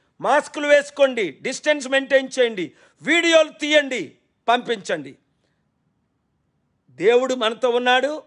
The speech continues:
ప్రజలు మనతో ఉన్నారు, చట్టం మనతో ఉంది. లక్షల కోట్లు, కనీసం వేల కోట్లు తెస్తానంటే ఈ ము-, ఇద్దరు ముఖ్యమంత్రులు పట్టించుకోరు. అప్పులు చేయడం, రాష్ట్రాలను అమ్మిడి పెట్టడం. చాలా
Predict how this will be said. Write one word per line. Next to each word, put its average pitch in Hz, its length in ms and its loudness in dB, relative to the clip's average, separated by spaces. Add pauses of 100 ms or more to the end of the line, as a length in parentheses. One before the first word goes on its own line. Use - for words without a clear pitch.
(200)
ప్రజలు 202 380 0
మనతో 247 260 -2 (120)
ఉన్నారు, 247 320 0 (420)
చట్టం 262 380 0
మనతో 254 280 2 (100)
ఉంది. 254 240 -6 (400)
లక్షల 180 400 -2 (120)
కోట్లు, 247 380 2
కనీసం 247 360 0 (100)
వేల 247 160 4 (120)
కోట్లు 226 260 0 (100)
తెస్తానంటే 233 680 2 (640)
ఈ 165 100 -10 (340)
ము-, 170 180 -6
ఇద్దరు 226 300 2
ముఖ్యమంత్రులు 262 680 0
పట్టించుకోరు. 285 640 4 (1200)
అప్పులు 233 340 -2 (100)
చేయడం, 294 340 4 (600)
రాష్ట్రాలను 214 580 0
అమ్మిడి 196 260 -6
పెట్టడం. 165 340 -6 (1160)
చాలా 170 240 -4